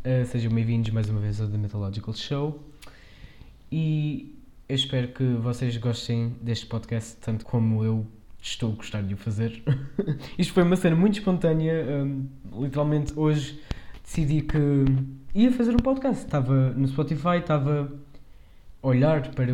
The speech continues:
os, os canais e os programas todos no Spotify e perguntei-me mesmo: será que consigo pôr o meu próprio podcast no Spotify para que as pessoas possam ouvir também? E a resposta era: sim,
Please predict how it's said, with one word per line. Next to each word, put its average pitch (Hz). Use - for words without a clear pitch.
os, 117
os 120
canais 131
e 123
os 117
programas 127
todos 131
no 131
Spotify 151
e 196
perguntei-me 262
mesmo: 190
será 151
que 151
consigo 139
pôr 135
o 131
meu 139
próprio 135
podcast 131
no 131
Spotify 123
para 120
que 117
as 131
pessoas 127
possam 123
ouvir 120
também? 139
E 123
a -
resposta -
era: 135
sim, -